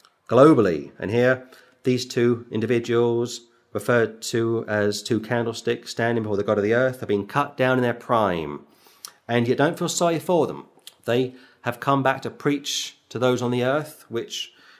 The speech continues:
according to chapter ten, eleven, John the Apostle may also be resurrected to come and preach throughout the tribulation. What a thought. So I think you've got the main theme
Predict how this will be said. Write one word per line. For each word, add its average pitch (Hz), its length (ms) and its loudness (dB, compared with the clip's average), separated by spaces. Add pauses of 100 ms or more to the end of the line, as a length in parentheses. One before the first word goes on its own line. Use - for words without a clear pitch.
(220)
according 113 440 -2
to 113 340 -2 (200)
chapter 139 360 -6
ten, 135 180 0
eleven, 131 520 0 (580)
John 135 480 2 (300)
the 127 100 2
Apostle 123 640 0 (240)
may 123 160 6
also 135 560 4 (100)
be 98 100 0
resurrected 92 680 -2 (340)
to 113 100 -4
come 143 380 2
and 92 160 -4
preach 151 400 -2
throughout 135 160 0
the 117 60 -10
tribulation. 139 680 2
What 131 100 0
a 143 60 -2
thought. - 600 -2 (600)
So 147 320 2
I 147 100 0
think 185 240 -2
you've 139 100 -10
got 156 180 2
the 139 60 0
main 143 300 2
theme 147 560 -2